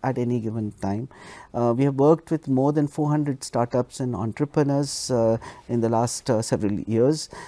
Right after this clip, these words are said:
uh, and many of these companies will contribute to that cluster. So incubators and accelerators, uh, actually have a very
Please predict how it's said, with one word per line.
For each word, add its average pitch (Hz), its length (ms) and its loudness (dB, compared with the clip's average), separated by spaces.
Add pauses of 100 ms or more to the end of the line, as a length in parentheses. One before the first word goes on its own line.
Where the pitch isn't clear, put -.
(160)
uh, 127 160 0 (100)
and 160 460 4 (240)
many 160 340 4
of 214 200 4
these 180 240 0
companies 151 460 0
will 151 80 -2
contribute 123 440 0
to 127 80 -6
that 113 240 -4
cluster. - 400 -8 (380)
So 240 160 6
incubators 247 920 10
and 247 120 6
accelerators, 190 1120 6
uh, 151 240 6
actually 202 400 0
have 180 220 6
a 185 60 6
very 165 280 4